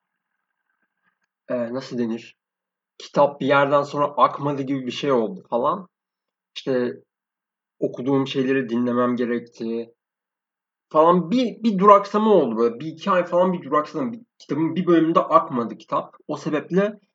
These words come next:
biraz böyle bir gecikme oldu. Eee,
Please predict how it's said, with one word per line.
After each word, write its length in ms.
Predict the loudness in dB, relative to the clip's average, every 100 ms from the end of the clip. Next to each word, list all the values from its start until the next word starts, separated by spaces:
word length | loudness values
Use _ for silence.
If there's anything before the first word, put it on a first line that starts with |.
| _ _ _ _ _ 0
biraz 240 | 2 4
böyle 160 | 4 0
bir 80 | 0
gecikme 460 | -2 -2 0 6
oldu. 540 | 6 6 2 -6 -8 -14 _ _ _ _ _ _
Eee, 720 | 2 4 4 2 2 0 -2